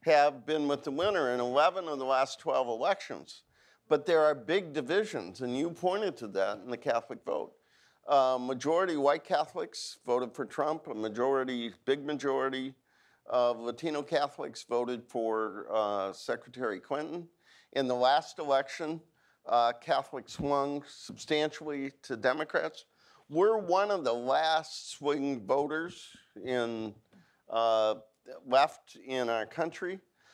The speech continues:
but we're not a monolith. I'm, I'm from a mixed marriage. My mother's family Republican, my dad's Democrat. Sort of explains the confusion I live with.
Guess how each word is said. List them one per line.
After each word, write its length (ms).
but 360
we're 160
not 340
a 60
monolith. 760
I'm, 420
I'm 220
from 260
a 220
mixed 360
marriage. 380
My 120
mother's 720
family 340
Republican, 680
my 140
dad's 560
Democrat. 680
Sort 300
of 60
explains 680
the 200
confusion 640
I 120
live 240
with. 180